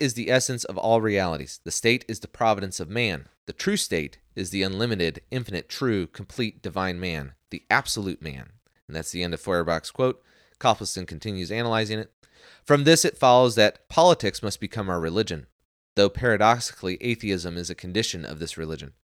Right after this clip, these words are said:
Feuerbach's transformation of idealism into materialism and his insistence on overcoming man's self-alienation as manifested in religion prepared the ground for the thought of Marx and Engels."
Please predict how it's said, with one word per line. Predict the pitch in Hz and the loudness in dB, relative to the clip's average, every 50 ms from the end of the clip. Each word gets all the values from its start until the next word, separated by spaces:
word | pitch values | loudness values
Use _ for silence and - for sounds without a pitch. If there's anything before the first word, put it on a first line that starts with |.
| _ _ - - - - _ _ | _ _ -20 -20 -20 -20 _ _
Feuerbach's | - 135 143 156 165 147 147 135 131 - - | 2 6 6 8 8 8 8 6 6 2 -2
transformation | - 139 131 123 - 131 123 117 117 113 - 117 | -6 -6 -6 -6 -6 -4 -2 -2 -2 -2 -2 0
of | 104 104 | 2 2
idealism | 101 104 101 107 104 104 104 104 90 85 80 82 | 2 2 2 2 2 2 2 0 -2 -2 -6 -6
into | 85 82 87 | -8 -8 -10
materialism | 95 95 - - 131 131 131 120 107 92 - - 73 71 - | -10 -10 -6 -4 0 2 2 2 2 0 -2 -6 -10 -10 -10
and | - 101 | -10 -8
his | 101 101 95 98 | -8 -6 -6 -6
insistence | 107 98 - - - 165 - - - 87 - - | -8 -6 -4 -4 -2 -2 -2 -4 -6 -8 -6 -8
on | 95 95 | -8 -6
overcoming | 80 107 104 110 - - 110 101 98 95 | -4 -4 -4 -4 -6 -6 -8 -8 -6 -6
man's | 95 98 101 101 98 - | -4 -4 -4 -4 -4 -2
self-alienation | - 123 127 127 - - 117 113 113 110 104 101 98 95 - 95 92 90 | 0 0 0 -2 -4 -6 -6 -4 -4 -2 -2 -2 -2 -2 -4 -6 -6 -8
as | 87 82 - | -8 -8 -4
manifested | 98 104 110 120 110 - 117 110 107 - - 117 98 - | -2 -2 -2 -2 -2 0 0 0 0 -2 -6 -8 -8 -8
in | - 110 107 | -10 -10 -6
religion | 107 110 107 110 101 82 87 87 - _ - - - _ _ | -4 -2 0 0 0 -2 -4 -8 -10 _ -20 -20 -20 _ _
prepared | - 113 - - 135 135 139 135 | -10 -8 -4 -2 0 0 0 0
the | 151 | -2
ground | 123 98 110 95 87 82 76 76 76 - _ _ _ _ | -4 -2 -2 -2 -2 -2 -4 -6 -10 -14 _ _ _ _
for | - 92 | -10 -8
the | 90 - | -8 -6
thought | - 120 95 82 76 - - _ | -2 0 2 2 0 -2 -6 _
of | - 82 80 | -12 -12 -8
Marx | 92 95 85 76 - - - - - _ _ | -6 -6 -6 -6 -8 -10 -14 -16 -18 _ _
and | - 82 | -12 -8
Engels." | 80 87 98 82 71 64 - - - | -6 -6 -4 -4 -6 -8 -8 -12 -14